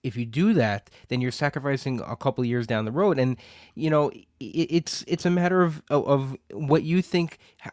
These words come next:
how well you know the prospects, what you th-, if you've had a guy, you dr-, let's say it's a dynasty league, you drafted him right away. Let's say it's a, a Drew Jones, and you drafted him very, you know, you want him on your team. You wanna make sure you have him. You wanna have him for a cou-, for a couple years, and you're gonna say, "You know what? If I,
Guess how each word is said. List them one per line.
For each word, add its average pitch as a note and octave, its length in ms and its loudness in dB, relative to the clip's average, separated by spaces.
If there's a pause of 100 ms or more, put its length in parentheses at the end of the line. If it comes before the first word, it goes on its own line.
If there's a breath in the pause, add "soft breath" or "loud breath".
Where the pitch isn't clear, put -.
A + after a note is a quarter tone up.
how E3 240 2
well D#3 240 4
you D3 160 -2
know C#3 160 -2
the B2+ 80 -4
prospects, G#2 580 -4
what C3+ 240 0
you D#3+ 180 0
th-, - 220 -8
if - 160 -4
you've E3+ 160 0
had D#3 140 -2
a C#3 40 -4
guy, A#2+ 320 0 (200 loud breath)
you A#2 160 -4
dr-, B2+ 260 -4
let's C3+ 220 0
say D3+ 80 2
it's - 120 -2
a A#2+ 40 -2
dynasty A#2 400 2 (220)
league, G#2 140 -2
you G#2+ 100 -8
drafted C#3 380 -2
him C#3 140 0 (240 loud breath)
right D#3 280 6
away. B2 120 6
Let's C#3+ 100 2
say G#3+ 80 2
it's F3+ 140 2
a, B2 60 -2 (100)
a C3+ 80 0
Drew B2+ 240 -2
Jones, G#2 340 2
and B2+ 100 2
you D3+ 60 4
drafted F#3 380 -2
him C3 120 -4
very, E3+ 480 -4 (160)
you F3 60 2
know, D#3 140 4
you D#3 120 0
want G3 160 0
him F3 60 2
on D3+ 80 2
your C3+ 80 -2
team. B2 300 -4 (180 loud breath)
You B2+ 100 -2
wanna D#3 220 4
make D#3 140 2
sure D3+ 120 -2
you B2+ 100 4
have A#2+ 200 2
him. A#2 60 0
You A#2+ 100 0
wanna D3+ 220 0
have D3 160 -4
him C3+ 80 -6
for A#2 160 -2
a - 20 0
cou-, - 160 -12
for - 160 -6
a A2+ 60 -2
couple C#3 240 -4
years, B2 240 0 (320 loud breath)
and B2+ 340 -4
you're C#3+ 140 -8
gonna D3+ 120 -2
say, D3 160 -2
"You D3 140 0
know C#3 120 0
what? F3 260 0 (240 loud breath)
If - 140 -4
I, G3+ 180 0